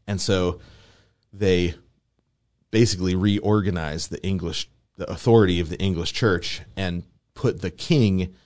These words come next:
over the church. Right? Now, that's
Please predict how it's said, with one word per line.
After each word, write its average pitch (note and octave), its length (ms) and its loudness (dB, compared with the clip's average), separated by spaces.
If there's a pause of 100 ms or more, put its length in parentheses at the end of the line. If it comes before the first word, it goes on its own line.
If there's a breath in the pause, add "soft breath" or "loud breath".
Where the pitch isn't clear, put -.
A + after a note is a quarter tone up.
(400)
over G2 540 6 (360)
the - 80 -8
church. - 560 -4 (180)
Right? - 160 -10 (520)
Now, F#2+ 320 -2 (840)
that's A2 300 -2